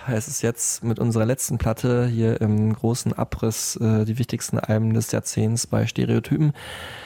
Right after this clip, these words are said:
Es geht natürlich um, ihr habt's vielleicht schon rausgehört vorhin, Mister oder Sir, glaub ich, äh, David Bowie, ähm,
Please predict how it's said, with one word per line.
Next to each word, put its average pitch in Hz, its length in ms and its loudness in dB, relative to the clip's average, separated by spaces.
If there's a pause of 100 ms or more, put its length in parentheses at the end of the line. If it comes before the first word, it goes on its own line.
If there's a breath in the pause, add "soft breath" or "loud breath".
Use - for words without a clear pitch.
(140)
Es - 140 -4
geht 147 240 0
natürlich 156 460 0
um, 131 240 2
ihr 120 80 2
habt's - 240 -4
vielleicht 180 300 0
schon 170 180 2
rausgehört 143 520 2
vorhin, 127 540 2
Mister 113 680 0
oder 101 120 -2
Sir, 120 560 2
glaub 110 240 0
ich, 117 160 -4
äh, 104 160 0
David 113 400 0
Bowie, 117 400 2 (560 loud breath)
ähm, 110 800 2